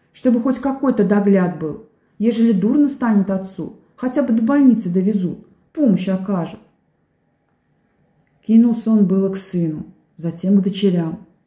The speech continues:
Никакого толку. Не хотят папку к себе забирать. У одного, видите ли, квартира маленькая в кредит, жена будет недовольная. У другой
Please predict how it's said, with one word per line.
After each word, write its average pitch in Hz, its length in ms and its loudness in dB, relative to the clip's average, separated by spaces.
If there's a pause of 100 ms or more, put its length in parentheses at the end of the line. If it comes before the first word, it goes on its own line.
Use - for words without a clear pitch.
(360)
Никакого 220 720 0
толку. 175 540 -6 (480)
Не 262 140 0
хотят 285 440 -2
папку - 340 -2
к - 40 -18
себе 180 260 -2
забирать. 170 560 -6 (540)
У 254 120 0
одного, 311 340 0
видите 208 340 0
ли, 165 60 -2
квартира 175 640 -2
маленькая 226 480 2
в - 80 -10
кредит, 202 420 0 (340)
жена 247 360 2
будет 190 320 0
недовольная. 190 800 2 (400)
У 175 60 -2
другой 180 520 -2